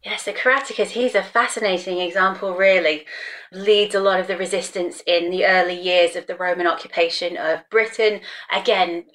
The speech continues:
inflicts some fairly brutal, irregular warfare on the Romans,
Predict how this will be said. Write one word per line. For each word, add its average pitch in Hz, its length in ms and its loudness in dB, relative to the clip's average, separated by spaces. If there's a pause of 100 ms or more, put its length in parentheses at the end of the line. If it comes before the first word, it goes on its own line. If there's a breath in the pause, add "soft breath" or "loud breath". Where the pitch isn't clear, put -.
(240)
inflicts - 520 -2
some 202 280 -6
fairly 190 800 0 (240)
brutal, 196 460 0
irregular 175 520 0
warfare 220 480 6
on 202 140 0
the 190 80 -4
Romans, 190 560 0